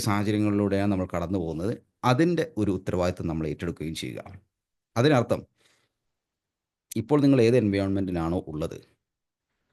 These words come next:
ആ എൻവയോൺമെന്റിൽ നിങ്ങൾ എത്തിപ്പെടാനുള്ള സാഹചര്യം നിങ്ങൾ തന്നെയാണ്. നിങ്ങളുടെ ചിന്തകൾ, നിങ്ങളുടെ പ്രവർത്തികൾ, അതൊക്കെയാണ് അവിടെ എത്തിച്ചിട്ടുള്ളത്. അപ്പോൾ നമ്മളുടെ ചിന്തകൾ, അതായത്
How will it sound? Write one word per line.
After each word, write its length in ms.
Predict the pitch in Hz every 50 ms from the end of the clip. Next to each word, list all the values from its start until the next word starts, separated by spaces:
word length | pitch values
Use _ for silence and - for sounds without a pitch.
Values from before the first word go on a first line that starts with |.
| _ _ _ _ -
ആ 140 | 120 135 147 156 - - 101
എൻവയോൺമെന്റിൽ 680 | 101 101 98 101 104 104 101 101 101 104 117 117 - - - - _ - 87 87
നിങ്ങൾ 300 | 90 92 104 117 127 135 67 - - 92
എത്തിപ്പെടാനുള്ള 680 | - - - 101 - - 85 85 85 87 87 85 80 78 - -
സാഹചര്യം 460 | 69 69 76 78 - 85 95 113 101 -
നിങ്ങൾ 180 | 71 67 - - - -
തന്നെയാണ്. 340 | 73 69 - - - - - _ _ _ _ _ _ _ - - - - _ _ - 85
നിങ്ങളുടെ 380 | 87 92 98 107 110 110 110 110 - -
ചിന്തകൾ, 380 | 85 78 73 76 - - - _ _ _ _ _ -
നിങ്ങളുടെ 400 | 80 90 95 98 107 107 104 101 -
പ്രവർത്തികൾ, 500 | - 80 73 80 80 - 76 - - - - - _ _ _ _ - 101
അതൊക്കെയാണ് 440 | 113 120 - - 82 80 87 95 - -
അവിടെ 200 | 76 73 76 80 - -
എത്തിച്ചിട്ടുള്ളത്. 800 | - - 80 - - - - - - _ - - - - - - - _ _ _ _ _ _ _ _ 101
അപ്പോൾ 240 | 95 95 120 107 98 - - _ _ _ _ _ _ _ _ _ _ _ _ -
നമ്മളുടെ 300 | 90 107 117 127 131 123 - -
ചിന്തകൾ, 380 | 101 110 113 113 113 92 - - - _ _ _ _ _ _ _ _ _ _ _ _ _ _ -
അതായത് 300 | 82 76 73 80 82